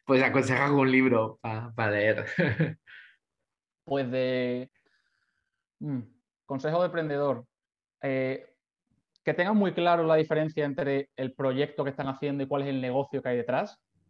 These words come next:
Speaker 2: que al final, si, si hay negocio, todo sale. Entonces, que, que eso lo tengan claro y que lo tengan bien analizado,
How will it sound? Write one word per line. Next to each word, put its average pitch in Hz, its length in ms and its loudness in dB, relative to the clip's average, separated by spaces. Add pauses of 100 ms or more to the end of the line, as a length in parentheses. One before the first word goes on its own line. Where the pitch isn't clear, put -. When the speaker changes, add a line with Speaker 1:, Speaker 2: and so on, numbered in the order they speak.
(120)
Speaker 2:
que 123 400 -2
al 135 120 -6
final, 156 760 -4
si, 139 760 -4
si 156 160 -8
hay 196 120 -2
negocio, 190 460 -4
todo 143 200 -2
sale. - 320 -12 (400)
Entonces, 160 680 -4
que, 147 240 -6
que 156 80 -8
eso 180 200 -4
lo 170 120 0
tengan 160 260 -6
claro 180 340 -2
y 175 60 -8
que 160 80 -6
lo 135 100 -2
tengan 147 240 -6
bien 151 160 -6
analizado, 156 760 -4